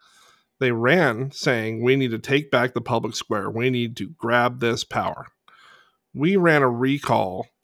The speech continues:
to remove that power from people. We are not trying to grab power. We are <laughs> not, we're not running a candidate in their place yet. We will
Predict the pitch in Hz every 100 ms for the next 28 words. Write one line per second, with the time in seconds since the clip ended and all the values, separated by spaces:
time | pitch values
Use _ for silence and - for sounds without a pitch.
0 | _ 139 123 117 120 135 151 131 120 -
1 | _ _ - 120 113 - - 143 117 113
2 | 117 117 _ _ - 117 107 113 117 101
3 | - - 151 139 202 240 151 170 156 -
4 | - 143 135 135 120 123 104 101 - 113
5 | 131 117 110 123 135 - - - _ _
6 | _ _ _ - 165 180 160 175 196 160
7 | - _ - - _ _ 135 160 190 147
8 | 131 135 175 156 123 113 135 160 170 127
9 | 117 110 _ - 127 123 120 113 - 180
10 | 190 110 - - 117 101 - - 135 147
11 | 135